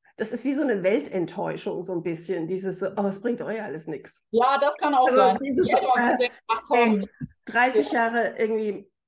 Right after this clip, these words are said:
Speaker 1: mir den Arsch aufgerissen, um irgendwas zu verändern und am Ende ändert sich nichts, ja?
Speaker 2: Ja, du hast doch auch
Speaker 1: Was
Speaker 2: im
Speaker 1: soll das?
Speaker 2: Krankenhaus gearbeitet, ne? Guck mal, wie ätzend ist das, alle zwanzig Minuten kommt jemand Neues und die haben alle ihre Probleme und haben alle Bedarf und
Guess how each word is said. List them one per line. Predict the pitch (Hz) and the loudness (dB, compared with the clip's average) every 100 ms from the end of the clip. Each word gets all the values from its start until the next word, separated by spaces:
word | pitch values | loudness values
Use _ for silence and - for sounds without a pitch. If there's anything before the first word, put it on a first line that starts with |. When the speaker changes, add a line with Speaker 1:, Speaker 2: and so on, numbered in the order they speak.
| _ - | _ -4
Speaker 1:
mir | 220 | -4
den | 208 | -2
Arsch | - 294 | -4 -4
aufgerissen, | - 202 196 226 220 220 | -2 -4 -4 -6 -4 -4
um | 277 | -6
irgendwas | - 208 208 - | -4 -4 -4 -6
zu | 302 | -8
verändern | 240 - 208 233 233 | -6 -6 -6 -4 -6
und | 214 | -4
am | 208 | -6
Ende | 190 226 233 - | -6 -6 -4 -6
ändert | 254 208 190 | -8 -8 -10
sich | 233 - | -14 -14
nichts, | 254 311 - - - - | -6 -4 -4 -8 -18 -8
ja? | 175 | -2
Speaker 2:
Ja, | 311 | -2
du | 277 | 0
hast | 294 294 | -2 0
doch | 254 | 0
auch | 269 | 2
Speaker 1:
Was | 247 | 2
Speaker 2:
im | 214 | 0
Speaker 1:
soll | 247 339 | -2 -2
das? | 180 190 | -6 -8
Speaker 2:
Krankenhaus | - - 185 | -14 -18 -8
gearbeitet, | 156 165 160 156 165 143 | -2 -2 -2 -6 -6 -8
ne? | 180 226 | -6 -6
Guck | 233 | -6
mal, | 220 202 | -6 -2
wie | |
ätzend | 214 214 - 214 | -2 -2 -8 -12
ist | 214 208 | -10 -10
das, | 185 | -10
alle | 185 208 | -6 -6
zwanzig | 214 208 208 214 | -6 -8 -10 -8
Minuten | 208 208 202 | -8 -8 -10
kommt | 214 196 | -12 -14
jemand | 202 190 185 | -12 -12 -8
Neues | 202 202 196 | -8 -8 -10
und | 185 | -14
die | 180 | -12
haben | 196 190 | -10 -8
alle | 196 226 | -4 -4
ihre | 214 226 220 | -4 -6 -8
Probleme | - 214 202 214 196 | -10 -4 2 2 2
und | 190 - _ _ | -4 -12 _ _
haben | 202 202 | -8 -4
alle | 196 220 | 0 0
Bedarf | 208 214 190 214 220 | 0 0 0 0 0
und | - 196 | -4 -8